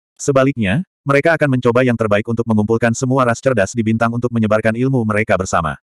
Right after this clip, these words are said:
Namun, terserah mereka mau belajar atau tidak, tidak dipaksa. Bukankah empat ras besar mengajari Anda peradaban Sengoku?" "Iya, terus." Roh kayu segera berteriak, "Kita sudah memiliki peradaban kita sendiri.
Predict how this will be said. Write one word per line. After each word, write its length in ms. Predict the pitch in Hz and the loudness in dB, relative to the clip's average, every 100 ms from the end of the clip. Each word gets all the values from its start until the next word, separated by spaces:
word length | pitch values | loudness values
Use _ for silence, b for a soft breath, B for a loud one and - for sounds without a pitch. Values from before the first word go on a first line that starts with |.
| _ _ _ | _ _ _
Namun, 560 | - 131 120 117 160 196 _ | -2 0 2 2 0 -6 _
terserah 380 | - 147 139 156 | -2 0 2 0
mereka 240 | 151 135 135 | 0 0 2
mau 140 | 117 | 2
belajar 320 | 110 107 107 120 | 2 0 2 0
atau 240 | 113 117 | 0 0
tidak, 240 | 131 101 - | 0 -2 -4
tidak 240 | - 165 143 | -2 2 2
dipaksa. 480 | 107 95 - 76 - _ _ | 0 -2 -2 -6 -8 _ _
Bukankah 480 | 143 143 139 151 147 | 0 2 2 0 0
empat 160 | 135 127 | -2 0
ras 160 | 156 - | -2 -2
besar 240 | - 123 | -2 0
mengajari 400 | 120 104 107 107 | 2 0 0 0
Anda 240 | 113 123 | 0 0
peradaban 400 | 123 113 120 120 | 0 0 2 0
Sengoku?" 400 | 95 104 92 87 73 _ _ _ _ _ - | 0 -2 -2 -2 -6 _ _ _ _ _ -4
"Iya, 320 | 131 104 104 - - | 0 0 -2 -6 -2
terus." 480 | 131 92 - - - _ | 0 0 -4 -10 -14 _
Roh 160 | 151 143 | -2 2
kayu 160 | 139 139 | 0 0
segera 260 | 135 123 | 0 2
berteriak, 400 | 120 127 131 104 101 _ _ | 2 0 2 2 0 _ _
"Kita 240 | 135 156 | 0 0
sudah 160 | 156 135 | 2 2
memiliki 320 | 113 110 123 | 2 2 0
peradaban 460 | 117 104 117 120 104 | 0 2 2 2 0
kita 260 | 123 104 | -2 -2
sendiri. 400 | 92 98 82 73 | -2 -2 -2 -6